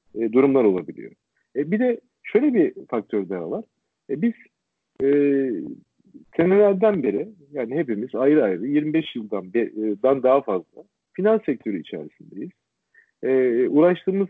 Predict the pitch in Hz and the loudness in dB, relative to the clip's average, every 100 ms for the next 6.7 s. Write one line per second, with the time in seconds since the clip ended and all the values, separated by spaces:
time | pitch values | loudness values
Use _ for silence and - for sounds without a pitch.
0 | - 160 170 165 156 156 156 143 147 165 | -4 0 0 2 2 2 2 2 2 0
1 | 165 143 160 170 135 110 - 104 95 - | -2 -4 -4 -2 -2 -4 -6 -6 -6 -8
2 | - 101 92 - 127 143 117 104 98 107 | -4 -2 -2 -4 -4 -2 0 -2 -4 -6
3 | 98 85 - 85 - _ _ _ _ 120 | -6 -10 -18 -20 -20 _ _ _ _ -4
4 | - 185 214 214 202 180 175 202 185 175 | 0 2 2 4 2 0 -2 0 2 2
5 | 170 180 147 165 180 190 131 127 160 160 | 0 -2 0 2 2 0 0 0 0 -2
6 | - 160 160 185 139 104 143 | -4 -6 0 2 2 0 -6